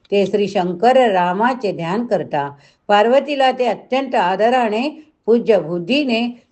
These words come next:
श्री रामाचे गुणवर्णन करता. श्री शंकर मोठे ज्ञानी, वैराग्यशील, सामप-, सामर्थ्य संपन्न म्हणून प्रसिद्ध, परंतु असे असून देखील त्यांच्या अंतर्यामी नामावर दृढ श्रद्धा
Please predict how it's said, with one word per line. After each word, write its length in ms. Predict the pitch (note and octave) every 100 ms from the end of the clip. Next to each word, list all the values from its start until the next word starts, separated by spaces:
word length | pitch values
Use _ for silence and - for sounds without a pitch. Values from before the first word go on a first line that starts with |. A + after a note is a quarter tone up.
| -
श्री 220 | A#3 C#4
रामाचे 520 | G#3+ E3+ F#3 F#3+ G3+
गुणवर्णन 540 | F3 F3+ F3 F3 G#3+ B3
करता. 440 | G3 D3+ C#3 C3+ C3+ _ _
श्री 180 | B3+ D#4+
शंकर 460 | C#4+ C4+ B3+ C4 A3
मोठे 300 | G3+ F#3+ G#3
ज्ञानी, 840 | D#3+ G#3 A#3+ A3+ F3+ F3+ G3 - _ _ _ _ _ _
वैराग्यशील, 960 | G3+ A#3+ C4 C#4 G3+ G3 F3 G3+ A3+ A3 - _ _
सामप-, 500 | A3+ G#3+ A#3 A#3+ A#3+
सामर्थ्य 760 | - - G3+ G#3 B3 B3+ G#3
संपन्न 480 | E3+ F#3+ G3 C4 B3
म्हणून 380 | F#3 E3+ A#3 D#4 - _ _
प्रसिद्ध, 560 | F#3 F3 A3+ F3+ D#3 C#3 - _ _ G3+
परंतु 340 | A3 A#3+ G#3+
असे 400 | E3 - G#3+ G3
असून 360 | F#3 F3+ C#4+ C#4+
देखील 600 | G3 E3+ E3+ D3 - _ -
त्यांच्या 300 | F#3+ F3+ F3+
अंतर्यामी 600 | E3 F3 C4+ C4 F#3+ G3
नामावर 480 | F3 D#3 D#3+ E3 A3+ B3 - _ -
दृढ 220 | G3+ G#3
श्रद्धा 560 | - D#3+ C3+ F3+ A#3